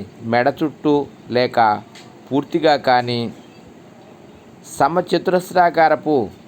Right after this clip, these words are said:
నమూనాలో చుట్టబడి ఉంటుంది.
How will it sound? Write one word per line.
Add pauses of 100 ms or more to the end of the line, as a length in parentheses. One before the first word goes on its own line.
నమూనాలో (1800)
చుట్టబడి (440)
ఉంటుంది.